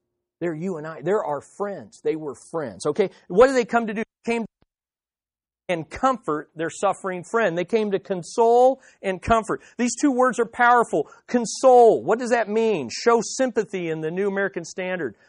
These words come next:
What's it mean? It means they heard all of his adversity. They heard all that he'd gone through, and they wanted to come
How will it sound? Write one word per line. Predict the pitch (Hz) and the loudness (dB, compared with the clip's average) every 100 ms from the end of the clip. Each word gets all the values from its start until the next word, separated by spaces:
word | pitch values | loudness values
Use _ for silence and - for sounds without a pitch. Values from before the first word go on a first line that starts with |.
| _ | _
What's | 254 254 | -4 -4
it | 226 | -2
mean? | 233 123 _ _ _ | -4 -4 _ _ _
It | 240 220 | -2 0
means | 254 285 254 226 - | -2 -2 -2 -4 0
they | 220 208 | 2 2
heard | 175 285 254 190 - | 4 6 6 4 6
all | 233 269 311 | 8 8 6
of | 269 | 4
his | 262 247 | 0 0
adversity. | 233 180 208 214 - 151 | -2 2 2 2 -2 -6
They | 151 202 | -4 -2
heard | 247 226 196 | 2 2 2
all | - 247 294 320 | 2 6 6 4
that | 302 | -2
he'd | 277 196 | -6 -4
gone | 202 220 226 | 0 0 0
through, | - 160 151 160 - _ _ - | -4 -4 -4 -4 -8 _ _ -6
and | 214 | 0
they | 220 | 2
wanted | 226 269 285 | 4 2 2
to | 262 | -4
come | - 220 226 226 226 | -4 -2 -2 -4 -6